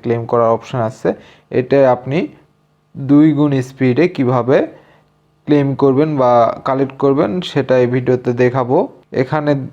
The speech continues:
দেখেন এই আপডেটে এরা কি বলছে, সোয়াপ বিশ হাজার টোমা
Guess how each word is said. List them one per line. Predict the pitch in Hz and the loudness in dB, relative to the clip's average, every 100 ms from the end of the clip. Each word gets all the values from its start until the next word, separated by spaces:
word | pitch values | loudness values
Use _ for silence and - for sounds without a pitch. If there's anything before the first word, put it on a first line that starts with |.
| - 120 | -2 2
দেখেন | 131 131 156 160 | 2 2 -2 0
এই | 135 131 | 2 2
আপডেটে | 131 143 143 143 131 85 - - 98 | 2 0 2 2 2 -2 -8 -8 0
এরা | 131 131 | 2 2
কি | 131 135 | 0 0
বলছে, | 139 135 131 165 254 - _ _ _ _ - | 2 0 0 -2 -2 -6 _ _ _ _ -2
সোয়াপ | 147 147 156 160 - - _ _ _ _ _ - - 127 | 0 2 2 -2 -12 -20 _ _ _ _ _ -20 -12 -2
বিশ | 143 156 - | 0 0 -2
হাজার | 165 151 156 160 196 185 - | -2 2 2 2 -2 -8 -4
টোমা | 143 139 | 0 0